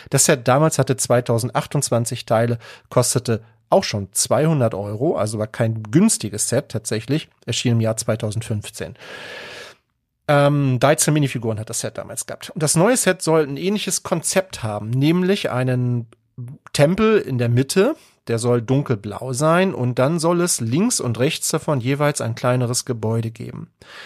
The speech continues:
Dann soll es noch eine kleine Brücke geben und es soll ein Drache dabei sein. Vierzehn Minifiguren sollen im Set enthalten sein, darunter Wu, Lloyd, Wildfire, Cole, Zane, Aaron,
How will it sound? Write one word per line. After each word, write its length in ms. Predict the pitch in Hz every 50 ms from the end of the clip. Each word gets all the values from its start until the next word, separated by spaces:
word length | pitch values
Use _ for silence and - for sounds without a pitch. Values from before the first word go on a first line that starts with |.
| - - - - - _ _
Dann 160 | - 120 131 123
soll 180 | 135 135 131
es 140 | 131 - -
noch 160 | 139 120 -
eine 100 | - 113
kleine 260 | - - 120 120 120
Brücke 360 | 117 107 - 208 208 - 214 180
geben 420 | 175 180 185 190 202 220 269 311 - _ _ _ _ _ _
und 180 | - 151 170
es 140 | - 180 -
soll 140 | - 175 175
ein 100 | 180 175
Drache 320 | - 131 151 185 - -
dabei 400 | 139 110 98 - - - - -
sein. 320 | - - - 107 131 143 151 _ _ _ _ -
Vierzehn 540 | - - 196 202 202 - - - 120 113
Minifiguren 640 | 113 123 147 180 196 - - 190 170 202 202 208 190
sollen 160 | - 190 190
im 140 | 190 190 180
Set 200 | - - 180 -
enthalten 400 | - 165 - - 180 - - 170
sein, 200 | 151 165 156 135
darunter 560 | 120 117 131 131 135 - 123 113 113 113 113 120 123 104 107
Wu, 260 | 160 233 277 294 277 - -
Lloyd, 460 | 120 117 135 151 151 156 170 - - _ - - - - - _ -
Wildfire, 600 | 110 123 131 139 151 - - - 151 143 143 147
Cole, 460 | - - - 135 131 139 139 143 107
Zane, 500 | 117 101 120 131 135 139 139 143 139 -
Aaron, 380 | 127 123 131 135 135 135 135